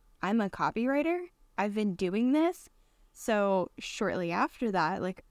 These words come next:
I was, like, diving into that world, learning stuff. Friends were asking me for help with projects,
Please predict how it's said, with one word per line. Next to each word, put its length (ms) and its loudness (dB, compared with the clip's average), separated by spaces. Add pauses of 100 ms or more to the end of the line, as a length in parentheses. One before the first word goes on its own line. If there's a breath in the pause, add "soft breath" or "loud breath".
(120)
I 140 0
was, 180 -6
like, 300 -6
diving 340 -2
into 300 0
that 240 2
world, 400 0
learning 340 -2
stuff. 560 -4
Friends 380 -2
were 100 -2
asking 400 -4
me 140 -4
for 100 -8
help 260 0
with 120 -6
projects, 640 -2